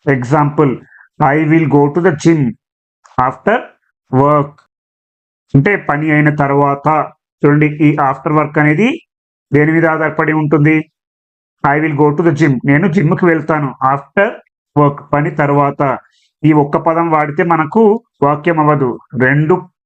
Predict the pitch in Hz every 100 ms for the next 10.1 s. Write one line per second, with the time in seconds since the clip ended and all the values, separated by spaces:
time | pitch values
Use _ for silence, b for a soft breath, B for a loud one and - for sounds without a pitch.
0 | _ _ _ _ 139 147 147 156 156 147
1 | 151 131 110 _ _ _ _ _ _ _
2 | _ 139 175 151 160 220 156 147 165 160
3 | 170 165 175 214 - - _ _ 156 151
4 | 175 208 - 160 156 151 156 151 147 151
5 | 143 135 - _ _ _ _ _ _ _
6 | _ 147 156 165 160 143 170 160 139 -
7 | _ _ _ _ _ 135 156 156 151 -
8 | 156 147 - 151 151 139 107 - _ _
9 | _ _ _ - 156 156 151 180 247 -